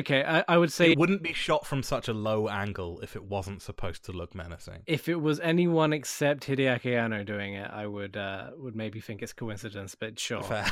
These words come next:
Speaker 1: I, I will give him the credit of probably doing that deliberately, but it's, it is just a regular ass Ultraman. I don't know if it's the same design as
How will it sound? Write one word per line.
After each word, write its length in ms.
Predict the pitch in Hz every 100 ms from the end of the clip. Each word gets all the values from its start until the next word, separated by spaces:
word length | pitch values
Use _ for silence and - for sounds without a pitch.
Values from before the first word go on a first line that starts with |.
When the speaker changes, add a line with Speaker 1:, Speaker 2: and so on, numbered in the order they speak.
| -
Speaker 1:
I, 80 | 120
I 120 | 123
will 120 | 117
give 180 | 135 123
him 140 | 123
the 80 | 107
credit 380 | - 117 104 104
of 240 | 101 98 - 175 156
probably 320 | - 107 110
doing 220 | 104 104 104
that 120 | 104
deliberately, 520 | 107 107 107 104 104
but 260 | 101 107 - _ _ _ _ _ _ _ _ -
it's, 560 | 131 - - - - - -
it 140 | 151
is 180 | 262 254
just 220 | 269 196
a 80 | 214
regular 340 | 196 180 180
ass 160 | 170 156
Ultraman. 480 | 175 165 123 101 101
I 60 | 117
don't 140 | 143
know 80 | 147
if 80 | 139
it's 140 | 139
the 80 | 135
same 260 | 135 120
design 380 | 113 110 113 110
as 260 | 107 101